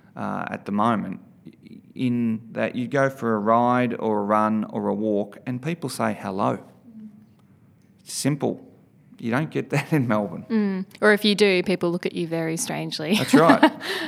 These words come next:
Speaker 1: Um, and, and it's, it's just, it's a different, there's a different mindset, uh, that I, that I quite enjoy working with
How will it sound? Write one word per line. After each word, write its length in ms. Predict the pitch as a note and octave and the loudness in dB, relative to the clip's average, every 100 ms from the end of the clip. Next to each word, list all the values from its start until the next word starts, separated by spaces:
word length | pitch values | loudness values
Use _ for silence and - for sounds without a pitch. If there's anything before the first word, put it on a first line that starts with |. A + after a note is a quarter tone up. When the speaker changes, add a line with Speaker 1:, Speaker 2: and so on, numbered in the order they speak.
| - - | -6 -2
Speaker 1:
Um, 400 | A2 A#2 A2+ G#2+ | 2 2 2 0
and, 260 | A#2 A#2+ A#2 | 0 -2 0
and 180 | B2 B2 | 0 0
it's, 280 | A#2+ B2 - | 0 -4 -6
it's 220 | A2+ - | -6 -6
just, 360 | - B2+ - - | -6 -6 -6 -10
it's 260 | - A2+ - | -10 -8 -8
a 60 | |
different, 600 | A2 A#2+ - A2+ A2 - - - - - | -6 -6 -4 -4 -6 -10 -20 -20 -18 -10
there's 120 | G#2+ | -6
a 60 | G#2 | -4
different 300 | G#2 G#2+ G#2+ | -4 -4 -2
mindset, 540 | G#2 G#2 G2+ G#2 G#2 - - | 0 -2 -4 -4 -6 -8 -16
uh, 460 | - G#2+ G#2 G2+ G2+ - - - - | -12 -10 -8 -8 -8 -12 -20 -20 -14
that 220 | G#2+ G2+ | -6 -2
I, 300 | G2+ G2+ G2+ - | 0 0 -2 -4
that 160 | G#2+ | 0
I 120 | G#2 | 0
quite 280 | G2+ - G#2 | 0 0 0
enjoy 380 | G2+ G2+ G#2 G2+ | 0 -2 -2 -2
working 500 | G2+ G#2+ G#2 G#2 G2+ | 0 -2 -2 -6 -4
with 300 | G2+ G2 - | -4 -6 -12